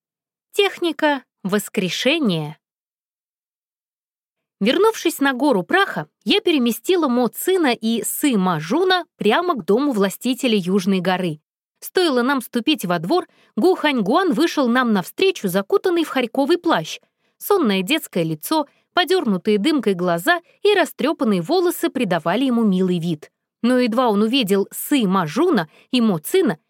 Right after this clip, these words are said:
его глаза тут же прояснились. Гу Хань Гуан нахмурился и спросил: «Что случилось?» «Исцели его», сказал Мо Цин. «Исцелить его?»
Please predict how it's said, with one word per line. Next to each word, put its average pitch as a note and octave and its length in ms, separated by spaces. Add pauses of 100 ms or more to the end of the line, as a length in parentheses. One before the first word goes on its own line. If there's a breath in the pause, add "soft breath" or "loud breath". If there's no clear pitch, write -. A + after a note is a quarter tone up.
(140)
его F#4 180
глаза A#3+ 400
тут A#3 260
же A3 100
прояснились. G3+ 840 (380)
Гу B3 200
Хань A3 320
Гуан C4 300
нахмурился F4 640
и E4 80
спросил: C#4 600 (760)
«Что E4+ 260
случилось?» A#3+ 720 (720)
«Исцели G#3 520
его», D#3 240 (300)
сказал G3 460
Мо F#3 160
Цин. E3+ 360 (800)
«Исцелить G3 680
его?» D4 260